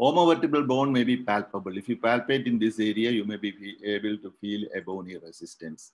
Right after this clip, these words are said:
Wasting of the muscle is not very common, but may be seen. But congenital absence of some muscles like pectoralis major may be seen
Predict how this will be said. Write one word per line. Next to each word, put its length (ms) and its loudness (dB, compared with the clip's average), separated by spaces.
Wasting 420 0
of 60 2
the 80 2
muscle 380 0
is 220 -2
not 360 0
very 400 2
common, 420 -4
but 220 -6
may 180 2
be 160 0
seen. 400 -6
But 200 -6
congenital 520 0
absence 460 -4
of 100 -6
some 220 -2
muscles 420 -4
like 220 -4
pectoralis 600 -2
major 300 -6
may 140 -6
be 160 -10
seen 460 -8